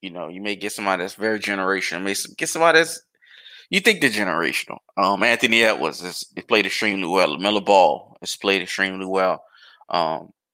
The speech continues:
so on and so forth, right? Boogie Cousins, back in the day, ten, twelve years ago, getting drafted by the Sacramento Kings, De'Aaron Fox, Sacramento Kings, right?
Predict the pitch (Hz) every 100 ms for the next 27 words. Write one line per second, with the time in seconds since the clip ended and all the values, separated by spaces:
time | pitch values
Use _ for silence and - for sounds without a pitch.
0 | _ _ _ _ _ _ _ - 147 127
1 | 107 98 - 87 - 69 58 95 101 110
2 | 120 113 127 107 90 85 - - 101 92
3 | 92 87 78 - - 107 101 98 - 107
4 | 101 85 90 - - 57 - - - -
5 | 214 143 101 92 101 92 92 92 107 107
6 | 110 101 92 - 92 85 76 - 117 117
7 | 107 - 90 - - - - - - -
8 | - 123 127 110 95 90 - 58 - -
9 | - 78 90